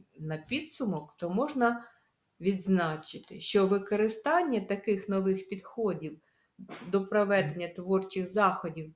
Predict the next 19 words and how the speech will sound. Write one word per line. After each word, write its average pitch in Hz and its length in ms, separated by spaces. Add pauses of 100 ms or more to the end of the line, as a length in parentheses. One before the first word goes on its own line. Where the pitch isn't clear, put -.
під 190 180
час 170 500
дистанційної 165 1120
роботи 175 680 (380)
є 233 240
дієвим 285 760 (240)
засобом, 170 800
який 202 720 (420)
стимулює 285 720
здобувачів 262 680
освіти 294 480
до 190 180
пошуку 294 500
знань, 175 460 (760)
сприяє 214 680
повнішому 196 800
задоволенню 170 760
їхніх 190 440
інтересів, 214 800